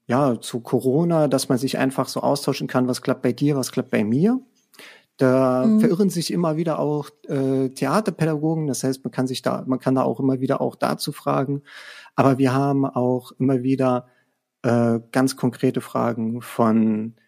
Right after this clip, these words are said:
Speaker 1: Fachkräften, gerade aus, auch aus der Kita, wo wir auch schon Möglichkeiten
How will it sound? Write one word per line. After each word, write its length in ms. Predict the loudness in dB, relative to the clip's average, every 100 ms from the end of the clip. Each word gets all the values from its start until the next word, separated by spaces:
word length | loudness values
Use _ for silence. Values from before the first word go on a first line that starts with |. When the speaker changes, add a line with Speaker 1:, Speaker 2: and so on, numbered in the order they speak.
| _
Speaker 1:
Fachkräften, 880 | -2 2 2 0 -2 -2 -2 -2 -2
gerade 400 | -4 -2 0 0
aus, 320 | 0 -2 -4 -10 _
auch 320 | 0 2 0 -2
aus 220 | -2 -2
der 100 | -6
Kita, 720 | -8 -2 0 2 2 2 0 -4 _ _ _ _ _ _ _ _ -2
wo 240 | 2 4
wir 160 | 4 4
auch 100 | 2
schon 420 | 2 2 2 -2 -12 -20 _ _ _ 2
Möglichkeiten 1000 | 4 4 2 -2 0 0 2 0 -2